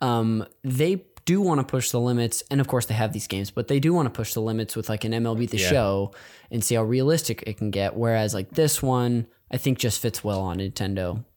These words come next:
Speaker 1: even if it does on the others. Um, but, uh, going back a little bit to the history and context is that, e-, like you were saying, it was a PlayStation exclusive, uh, but eventually there, an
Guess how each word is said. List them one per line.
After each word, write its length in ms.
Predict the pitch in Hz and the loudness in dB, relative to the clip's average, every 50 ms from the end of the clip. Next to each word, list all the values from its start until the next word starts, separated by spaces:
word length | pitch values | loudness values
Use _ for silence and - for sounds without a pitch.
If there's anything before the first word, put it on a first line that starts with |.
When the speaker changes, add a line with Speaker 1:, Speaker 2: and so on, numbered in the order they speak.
| _ _ | _ _
Speaker 1:
even 300 | - 311 285 226 208 180 | 0 2 4 4 4 4
if 160 | 160 139 - 131 | 4 4 2 2
it 80 | 101 | 0
does 200 | - 113 107 - | 2 0 0 0
on 120 | 104 101 101 | 0 -2 -2
the 80 | 101 | -2
others. 360 | 92 76 76 82 110 - - - - | -4 -6 -6 -6 -6 -6 -8 -6 -2
Um, 300 | 127 123 123 123 120 110 - - - - - - - - - - - - - - | 0 2 4 4 4 2 0 -6 -14 -14 -14 -14 -16 -16 -18 -18 -18 -18 -4 0
but, 400 | 147 151 151 147 143 - - - - - | 2 2 2 2 2 0 -2 -2 0 2
uh, 440 | 135 135 135 131 131 127 123 120 113 | 4 4 6 6 6 6 4 4 2
going 280 | - - 180 190 190 | 2 2 2 2 4
back 240 | 175 170 156 151 - | 2 2 2 2 0
a 60 | 151 | 0
little 260 | 135 131 139 139 139 135 | 2 4 4 4 4 4
bit 420 | 131 143 139 139 139 - - - - | 4 4 4 4 2 0 -4 -6 -2
to 160 | - 139 123 | 0 2 2
the 80 | 120 127 | 4 4
history 320 | 131 117 - - 135 120 | 2 2 2 2 2 2
and 100 | 117 117 | 2 2
context 640 | - 127 117 117 117 - - 120 117 - - - - | 2 2 2 2 2 2 0 0 0 0 -2 -2 -2
is 260 | - 113 113 107 - | 0 0 2 2 2
that, 280 | - 110 107 104 - - | 2 2 0 0 0 -2
e-, 140 | - 123 123 - - | -2 -4 -4 -4 -2
like 320 | 131 123 120 123 - - - _ | 0 2 2 2 0 -6 -12 _
you 140 | - 127 127 | -4 -2 -2
were 80 | 127 120 | 0 0
saying, 300 | - - 117 110 110 110 | 0 0 0 0 0 -2
it 100 | 92 - | -4 -4
was 100 | 107 110 | -6 -8
a 60 | 104 | -8
PlayStation 960 | - - 131 131 127 - - 120 120 113 - - 117 110 110 110 110 110 - - _ - | -4 0 0 0 2 2 2 2 2 2 2 2 2 2 2 2 0 -2 -4 -8 _ -16
exclusive, 1000 | - - - - - - - 170 240 311 359 - - - 104 101 95 113 120 123 120 | -10 -6 -4 -4 -2 0 0 0 0 2 2 0 2 2 2 2 2 2 0 2 2
uh, 300 | 123 127 127 131 131 123 | 4 4 6 4 4 2
but 140 | 143 147 143 | 2 2 4
eventually 680 | 147 139 165 190 214 - - 165 139 139 147 165 175 - - - _ - _ - | 4 4 2 2 0 0 0 2 2 2 2 0 -2 -4 -12 -20 _ -14 _ -2
there, 180 | 143 147 143 | 0 2 2
an 160 | 127 131 135 | 4 2 0